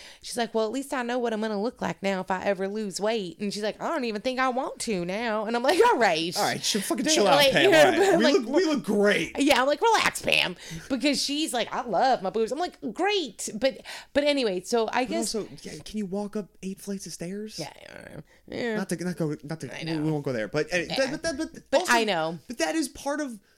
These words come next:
Speaker 1: Yeah.
Speaker 2: why having
Speaker 1: Well,
Speaker 2: this athletic body is cool. You
Speaker 1: I will
Speaker 2: can
Speaker 1: tell
Speaker 2: do
Speaker 1: you.
Speaker 2: stuff.
Speaker 1: Yes. And I will tell you, on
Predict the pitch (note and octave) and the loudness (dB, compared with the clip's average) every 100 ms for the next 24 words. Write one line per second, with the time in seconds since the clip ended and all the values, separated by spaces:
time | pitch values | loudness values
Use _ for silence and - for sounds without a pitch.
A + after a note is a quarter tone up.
0 | _ - - - F#2+ E3+ B3 C4 C4 A#3+ | _ -8 -8 -8 -10 -4 -2 -2 -4 0
1 | D#4+ A#3+ G3+ C4+ C4 C4 A3+ A#3+ B3+ A3+ | 2 4 2 0 -2 -4 -2 -2 -2 -4
2 | D#3+ G#3+ D4+ C4+ G3+ G#3 - - C#4 E4 | -6 -4 -4 -4 -4 -6 -8 -4 -2 0
3 | F3 - - - - - _ G3 F#3+ - | -2 -4 -12 -14 -12 -14 _ 4 6 6
4 | C#4 A3+ D#4+ D#4+ B3+ A#3 A3+ G#3 A2+ - | 6 4 4 4 4 4 4 2 0 -6
5 | - - E3 F#3 F3+ - - - - _ | -18 -18 -2 -2 -2 -6 -14 -18 -20 _
6 | D3+ D#3 E3 F3+ G#3 G3+ F3 D#3 - _ | -6 -2 -2 -2 -4 -2 -2 -6 -10 _
7 | _ - E3 D#3+ D#3+ D3+ D3 | _ -12 -8 -6 -8 -10 -12